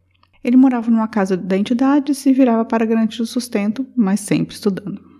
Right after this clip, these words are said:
Nessa época, ele conheceu outro integrante da Juventude Estudantil Católica, Carlos Alberto Libânio Cristo, que viria a ficar conhecido como Frei Beto, que foi um grande incentivador da carreira religiosa de Tito. Também conheceu e ficou amigo de outra pessoa bem conhecida no Brasil,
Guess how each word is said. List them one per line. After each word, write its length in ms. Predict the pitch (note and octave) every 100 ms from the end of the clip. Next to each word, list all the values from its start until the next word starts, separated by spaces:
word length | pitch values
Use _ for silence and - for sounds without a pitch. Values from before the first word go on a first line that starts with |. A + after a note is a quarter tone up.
| - _ _ _ -
Nessa 300 | G#3+ - F3
época, 340 | F3+ - - -
ele 140 | F#3
conheceu 520 | F#3+ G#3+ G#3+ A3+ -
outro 360 | - A#3 B3+ B3+
integrante 840 | A#3 A#3 F3+ E3 E3+ E3 G#3+ F#3+ -
da 120 | F3+
Juventude 440 | G3 G3 F#3 G3+ F#3+
Estudantil 400 | - G3 F#3 -
Católica, 600 | G3 - D#3+ D#3+ - - _ -
Carlos 340 | G#3+ A#3 A3+
Alberto 460 | G#3+ F#3 F3 F3 F#3+
Libânio 440 | F#3+ E3 F3+ G3+
Cristo, 460 | G3 E3+ E3 - E3+ - _
que 120 | -
viria 260 | E3 E3 F3
a 40 |
ficar 280 | - - -
conhecido 500 | - G#3 A3 G#3 G3+
como 280 | - A3 A3+
Frei 340 | - - A3
Beto, 400 | A3 - - - - _ _ _
que 80 | -
foi 160 | C4+ D4
um 80 |
grande 300 | C#4+ F#3+ A#3+
incentivador 560 | B3+ C4+ B3 A3+ G3+ F#3
da 120 | F#3+
carreira 320 | F#3+ F#3+ F#3+
religiosa 600 | F#3+ A3 A3+ G#3+ F3 F3+
de 100 | F3+
Tito. 400 | G3 - - - _ _ _
Também 240 | - A#3+
conheceu 440 | C#4 C#4+ C4+ A#3 G#3
e 40 |
ficou 220 | A3+ -
amigo 240 | G#3+ G#3+ G#3+
de 60 |
outra 180 | G#3+ A#3
pessoa 300 | A3+ A3 A#3+
bem 200 | G#3+ A3+
conhecida 360 | C#4 D4+ C4+ C4
no 100 | B3+
Brasil, 600 | A3 A3+ G#3 F#3+ A3+ -